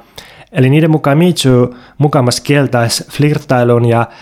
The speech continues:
estäisi sukupuolten välisen luonnollisen leikillisyyden ja olisi puritaanista ja niin edelleen.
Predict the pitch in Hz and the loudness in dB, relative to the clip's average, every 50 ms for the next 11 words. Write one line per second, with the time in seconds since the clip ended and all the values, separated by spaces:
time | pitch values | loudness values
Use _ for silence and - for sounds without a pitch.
0 | - - - 139 139 - - - 123 123 120 - - - - 147 - - 135 107 | -12 -8 -6 -4 -4 -4 -4 -4 -2 -2 -2 -4 -6 -4 -4 -2 -2 -2 -2 -2
1 | 123 120 117 107 120 117 123 123 123 123 - 120 117 131 139 139 127 120 117 113 | -2 -4 -2 -2 -2 -2 0 0 0 0 0 0 0 2 2 2 2 2 0 0
2 | - 120 120 135 147 151 147 139 131 117 120 113 - - 123 120 117 117 117 113 | 0 2 2 2 2 0 0 -2 -2 -2 -2 -2 -2 0 0 0 0 0 0 0
3 | 117 117 113 120 120 120 117 - - - 151 151 147 131 131 127 117 113 120 113 | 0 0 0 0 -2 -2 -4 -4 -4 -2 0 0 0 -2 -2 -4 -4 -4 -4 -6
4 | - - 120 117 123 127 127 123 120 120 117 113 113 113 113 113 117 | -4 -4 -2 0 0 0 0 0 0 0 0 2 2 0 0 0 -2